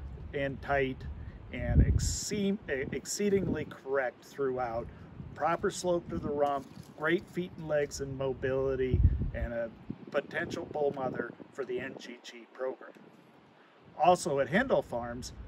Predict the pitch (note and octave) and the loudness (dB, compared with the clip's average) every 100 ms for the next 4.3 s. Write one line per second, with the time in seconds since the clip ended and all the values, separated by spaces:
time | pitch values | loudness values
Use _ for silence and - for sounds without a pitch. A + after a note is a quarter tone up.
0 | - C#3 C#3 C3+ C#3+ D3 C#3+ B2+ - D3 | -2 2 2 4 6 6 6 2 0 -2
1 | C#3 C3 A#2+ C#3 E3 - B2 C#3 C3+ B2 | 0 0 0 0 -2 -2 -4 -2 -2 -4
2 | - B2+ A#2 - - - D3+ C#3+ C3+ C3+ | -4 -6 -6 -6 -8 -6 0 0 2 2
3 | C3 A#2+ B2+ C#3+ - D#3+ D3 C3+ - B2+ | 2 0 -2 -2 -4 -4 -2 -2 -2 -4
4 | A#2 A2 | -2 -4